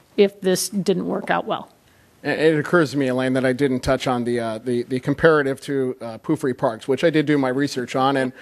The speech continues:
Speaker 1: <laughs>
Speaker 2: and I'm happy to say that I am a, a user of the, um, the bags in which you pay for, so thank you,
Speaker 1: <laughs>
Speaker 2: Board, for, um, providing that to our, ser-, our, our,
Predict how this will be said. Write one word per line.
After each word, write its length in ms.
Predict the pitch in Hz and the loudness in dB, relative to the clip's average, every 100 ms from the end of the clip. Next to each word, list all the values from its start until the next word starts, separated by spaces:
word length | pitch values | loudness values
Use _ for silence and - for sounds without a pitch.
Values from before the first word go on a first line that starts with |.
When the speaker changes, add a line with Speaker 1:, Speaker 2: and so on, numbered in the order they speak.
| - | -14
Speaker 1:
<laughs> 160 | 302 | -10
Speaker 2:
and 140 | 143 131 | -4 0
I'm 60 | |
happy 280 | 139 175 170 | 4 4 2
to 100 | 151 | -2
say 220 | - 143 | 0 0
that 160 | 139 139 | 0 0
I 140 | 139 | 0
am 160 | 139 135 | 0 0
a, 240 | 135 135 143 | -2 -2 -4
a 140 | 135 | -4
user 600 | 131 165 247 190 175 151 | -2 -2 -2 2 4 4
of 380 | 135 147 131 123 | 4 2 0 -4
the, 280 | 143 135 135 | -2 -2 0
um, 320 | 135 135 127 143 | 0 0 0 -4
the 60 | |
bags 460 | 127 143 151 143 147 | 0 2 2 0 -4
in 140 | 139 | -4
which 180 | 139 139 | -4 -4
you 120 | 156 | -6
pay 220 | 156 180 | -2 0
for, 280 | 165 131 143 | 0 0 0
so 160 | - 123 | 0 -4
thank 300 | 151 151 160 | -2 -2 0
you, 280 | 156 156 156 | 0 0 -4
Speaker 1:
<laughs> 920 | - - - - - - - - - | -14 -18 -18 -20 -20 -20 -20 -20 0
Speaker 2:
Board, 300 | 151 156 196 | 6 6 4
for, 280 | - 170 156 | 0 0 0
um, 200 | 143 143 | 0 -2
providing 480 | 143 143 151 156 156 | -2 2 4 4 0
that 220 | 143 156 | -2 -4
to 80 | 151 | -6
our, 100 | 139 | -6
ser-, 300 | - 143 147 | -6 -6 -4
our, 240 | 143 135 131 | -4 -4 -4
our, 260 | 135 131 | -2 -2